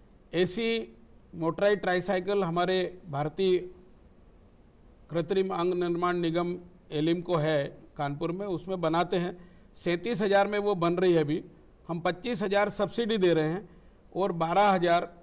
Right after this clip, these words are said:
कोई स्पॉन्सर्स मिल जाए एमपी फंड से, एमएलए फंड से या किसी दानदाता से सहयोग लेकर के उपलब्ध करा रहे हैं। और अभी तक इस साल हमने, ये भी स्कीम हमने नई प्रारंभ की है,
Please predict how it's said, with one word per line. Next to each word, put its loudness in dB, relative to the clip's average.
कोई 0
स्पॉन्सर्स -2
मिल -2
जाए 2
एमपी 0
फंड -2
से, -2
एमएलए 0
फंड -2
से -2
या -2
किसी -6
दानदाता 2
से -2
सहयोग -4
लेकर -2
के -6
उपलब्ध -6
करा 0
रहे 0
हैं। -8
और -2
अभी 0
तक -2
इस -4
साल 2
हमने, -2
ये 4
भी 0
स्कीम -4
हमने -2
नई 4
प्रारंभ 0
की -14
है, -14